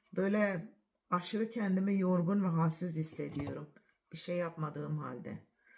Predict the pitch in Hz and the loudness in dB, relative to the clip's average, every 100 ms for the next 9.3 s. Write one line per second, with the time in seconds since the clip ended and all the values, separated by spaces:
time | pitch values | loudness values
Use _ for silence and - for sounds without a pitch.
0 | - - 151 156 160 175 165 - 170 160 | -18 -10 -6 -6 -2 -2 -2 -2 0 2
1 | 160 165 170 165 160 160 175 165 156 160 | 2 2 0 -2 -4 -4 -2 -2 -2 -2
2 | 196 185 202 214 170 - _ _ _ _ | -4 -2 -2 -2 -4 -8 _ _ _ _
3 | _ 165 175 - 160 - 170 165 160 - | _ 2 2 0 -2 0 0 0 -2 0
4 | 165 165 160 160 147 135 - 110 - - | 2 2 -2 -6 -6 -6 -6 -8 -14 -20
5 | - - 160 170 165 165 156 151 151 139 | -20 -4 0 4 4 4 2 0 -2 -6
6 | 143 - - - 147 - 139 160 160 160 | -8 -10 -8 -8 -8 -8 -10 -8 -6 -8
7 | - - - - - - - - - 190 | -12 -20 -20 -20 -20 -20 -20 -18 -2 2
8 | 220 226 - - 185 165 185 185 185 202 | 4 2 -4 0 2 4 4 4 4 2
9 | 202 196 - | 2 0 0